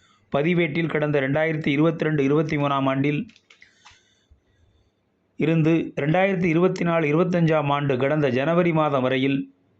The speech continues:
அதாவது மூணு ஆண்டுகளில் எவ்வளவு நிதி மோசடி சம்பவங்கள் நடந்திருக்கின்றன, இதில் சம்பந்தப்பட்டவர்கள் எவ்வளவு பணம் இந்த சம்பவங்களில் இழந்திருக்கின்றனர் என்ற தகவலை மத்திய அரசு வெளியிட்டுள்ளது.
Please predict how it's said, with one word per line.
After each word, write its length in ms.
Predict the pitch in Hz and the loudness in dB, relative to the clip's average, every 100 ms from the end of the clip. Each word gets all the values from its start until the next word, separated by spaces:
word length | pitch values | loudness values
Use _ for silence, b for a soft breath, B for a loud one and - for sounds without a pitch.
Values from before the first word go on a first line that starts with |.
| - | -8
அதாவது 380 | 135 151 156 185 | -2 0 2 2
மூணு 320 | 151 156 196 170 | 4 2 4 2
ஆண்டுகளில் 580 | 151 180 175 151 143 139 127 | 2 2 2 0 0 -4 0
எவ்வளவு 420 | 143 156 202 202 | 0 2 2 2
நிதி 200 | 147 151 175 | 0 0 0
மோசடி 340 | 170 165 156 | 0 0 -4
சம்பவங்கள் 540 | 151 135 160 156 151 127 | -2 0 2 2 2 0
நடந்திருக்கின்றன, 640 | 147 147 147 139 127 123 127 135 _ _ _ b b b b b | 0 0 0 -2 -2 -2 -6 -10 _ _ _ b b b b b
இதில் 240 | - 185 180 | -2 -2 0
சம்பந்தப்பட்டவர்கள் 840 | 170 208 208 185 175 180 170 170 147 | 0 2 2 0 0 2 2 2 2
எவ்வளவு 300 | 170 180 160 | 2 2 0
பணம் 320 | 160 160 170 160 - | 0 0 0 -2 -2
இந்த 200 | 151 139 | -2 0
சம்பவங்களில் 680 | 135 143 175 170 160 151 | 0 2 2 2 0 -2
இழந்திருக்கின்றனர் 840 | 131 160 170 151 135 139 127 123 127 - _ B B B B | 0 0 0 0 -2 -4 -2 -4 -8 -12 _ B B B B
என்ற 200 | 156 160 147 | -2 0 -2
தகவலை 460 | 147 156 180 156 143 | -2 0 2 2 0
மத்திய 360 | 131 135 165 156 | 0 2 2 2
அரசு 240 | 135 120 123 | -2 -2 0
வெளியிட்டுள்ளது. 640 | 147 160 139 127 120 117 | 2 0 0 0 0 0